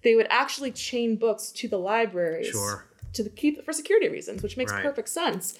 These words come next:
Speaker 1: But this was probably not intended for that purpose. As, like I said, it was, like, a nineteenth century book. They probably added the chains as a way to t-, maybe allude to this person's love of these old, older, you know, medieval chained books.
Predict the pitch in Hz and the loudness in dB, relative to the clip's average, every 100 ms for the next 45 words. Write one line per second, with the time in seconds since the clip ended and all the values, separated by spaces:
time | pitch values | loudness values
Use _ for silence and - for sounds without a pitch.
0 | - - - 285 381 403 349 - 285 262 | -18 -20 -4 2 4 4 0 -4 -4 -2
1 | 262 240 202 180 202 180 180 170 160 - | 2 2 2 0 -2 -8 -10 -10 -8 -6
2 | 151 - - - - 165 156 - 185 165 | -6 -6 -6 -6 -8 -10 -12 0 2 2
3 | 160 175 175 - 220 - 175 175 - - | -2 -6 -6 -4 -4 -4 -6 -6 -8 -4
4 | - 269 269 - - - - _ 254 247 | 2 2 0 -14 -20 -20 -20 _ 0 2
5 | 277 269 269 - 196 208 196 196 202 190 | 0 2 0 0 2 2 0 -4 -8 -8
6 | 185 175 - 185 180 185 180 175 175 - | -8 -8 -6 -4 -4 -4 -2 -4 -4 -6
7 | 190 170 156 - - 220 214 208 190 185 | -4 -4 -8 -16 -18 -4 0 0 -2 -6
8 | - 220 208 202 233 247 220 185 - 196 | 0 2 2 -2 -2 -2 -2 -4 -4 -8
9 | 185 175 165 175 190 190 170 156 - _ | -10 -14 -6 2 4 6 4 2 -6 _
10 | - 180 175 190 190 180 180 175 175 _ | -2 -2 -2 -6 -6 -4 -2 -4 -8 _
11 | _ _ 202 202 202 180 175 180 - _ | _ _ 4 6 8 6 6 4 -2 _
12 | _ 196 185 165 202 202 208 180 - 175 | _ -2 0 2 2 2 0 -2 -4 -8
13 | 170 170 170 165 - - - | -8 -4 2 2 0 -6 -10